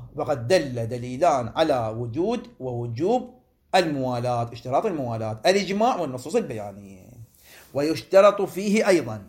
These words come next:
كما المباشرة والموالاة، شنو بعد؟ الترتيب على حسب ما تقدم، ادعي الإجماع زاد النصوص البيانية.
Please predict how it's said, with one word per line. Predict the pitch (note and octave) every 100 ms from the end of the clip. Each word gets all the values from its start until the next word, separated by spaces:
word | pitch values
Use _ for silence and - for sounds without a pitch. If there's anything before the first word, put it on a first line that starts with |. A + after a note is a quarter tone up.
| - _ _ _ _ _ _
كما | - D#3 D3 B2+
المباشرة | A#2+ A#2 C3 C#3 C#3 C3
والموالاة، | A#2 A2 A2+ A2+ C3 D#3
شنو | F3 F3+
بعد؟ | - A3+ A3 -
الترتيب | D#3 - E3+ C#3 A2+ G3 D#3+ C#3 B2+ A#2 - - - _ -
على | E3+ D#3+ A#2+
حسب | - F#3 A3+
ما | F3+ C3+
تقدم، | B2 B2+ D3 B2 B2+
ادعي | B2+ C3 C#3+ C#3
الإجماع | B2+ A#2 D3 F3+
زاد | C#3 B2
النصوص | B2+ B2 F3 G3+
البيانية. | D#3+ C3+ A#2+ A2+ A2+ G#2+ G2+ G2+